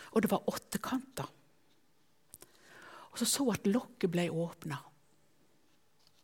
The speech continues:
Og der, inne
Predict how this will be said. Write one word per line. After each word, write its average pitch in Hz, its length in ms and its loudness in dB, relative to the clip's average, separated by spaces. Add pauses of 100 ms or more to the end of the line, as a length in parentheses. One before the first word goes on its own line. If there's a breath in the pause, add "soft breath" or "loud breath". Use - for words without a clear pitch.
(500 loud breath)
Og 180 100 0 (140)
der, 277 400 -2 (1300 loud breath)
inne 233 440 4